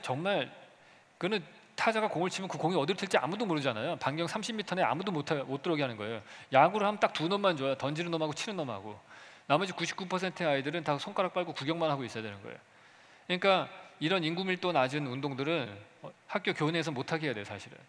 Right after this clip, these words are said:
그러니까 이런 편파적인 어떤 운영, 공간 운영 체계가 있기 때문에 이 학교가 힘든 거예요. 여-, 뭐 자제분들 중에서 여기 보시면 대부분 다 결혼 안 하신 것 같은데 나중에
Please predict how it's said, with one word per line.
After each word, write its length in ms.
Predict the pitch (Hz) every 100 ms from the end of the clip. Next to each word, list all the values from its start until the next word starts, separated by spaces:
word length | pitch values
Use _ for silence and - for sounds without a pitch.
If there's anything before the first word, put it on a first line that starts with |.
| _ _ - - -
그러니까 200 | - 156
이런 540 | 165 196 196 175 - -
편파적인 640 | - 226 214 208 190 185 156
어떤 260 | 151 156 151 165
운영, 260 | 147 156 165
공간 360 | - 151 185 170
운영 200 | 151 156
체계가 260 | 165 151
있기 120 | 127 131
때문에 260 | 139 147
이 80 | 135
학교가 500 | 139 165 151 160 127 -
힘든 320 | - 220 208
거예요. 180 | 135 98 - - - - 147
여-, 60 | - - _
뭐 120 | - 170
자제분들 500 | 143 175 196 190 170
중에서 460 | 160 147 165 165 139
여기 180 | 139
보시면 380 | 147 147 127 160
대부분 260 | 139 139 147
다 60 |
결혼 220 | 143 147 131
안 60 |
하신 160 | 120 135
것 60 |
같은데 300 | 120 - 127
나중에 500 | 147 120 147 170 135